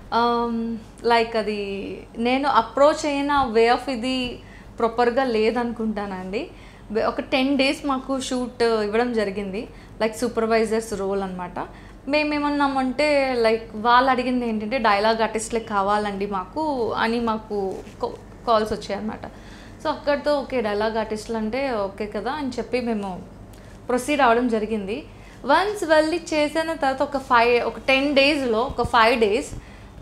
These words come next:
I'm doing like, uh, ఏంటంటే ఇలా తిరగడం, అలా రావడం, ఈ పనులు చేయించడం తప్ప నా own dialogues అనేది నాకు ఇంకా నా వరకు రాలే.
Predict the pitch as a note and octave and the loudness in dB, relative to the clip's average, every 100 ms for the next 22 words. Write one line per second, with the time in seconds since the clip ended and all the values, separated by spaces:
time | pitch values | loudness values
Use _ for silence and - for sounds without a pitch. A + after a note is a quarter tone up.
0 | B3 B3 B3+ C4 C#4+ D#4+ D#4+ D#4 C#4 B3 | 0 2 2 2 2 0 -4 -2 4 4
1 | A#3+ A#3+ A3+ G#3+ G#3 G#3+ A#3 A#3+ A#3 B3 | 4 2 0 2 0 -2 -2 0 2 2
2 | A#3+ A#3 - - - A#3 A3 A3 A3 G#3 | 2 0 -4 -14 -4 2 2 4 0 0
3 | G#3+ G#3 G#3 G#3+ G#3 G3+ G3+ G3+ G3+ G#3 | -2 -2 -2 0 2 2 0 -2 -2 -4
4 | G#3 G#3+ G#3+ A#3 A3 G#3+ A3 A3 G#3 - | -2 0 0 0 -2 0 -2 -4 -6 -6
5 | D4 D4 - A#3 A#3 A3 A3+ C#4 A#3+ G#3+ | -8 -8 -8 -4 -4 -2 0 2 2 2
6 | A#3 A#3 A3+ A3 A3 D4 D4 A3 - - | 2 0 -2 -2 -2 -4 -4 -6 -10 -16
7 | - - - C4+ C4+ C4 D#4+ D4 A#3 A#3 | -20 -20 -6 -4 -2 -2 0 2 2 0
8 | B3 A3 G#3+ A#3 | -2 -2 0 -2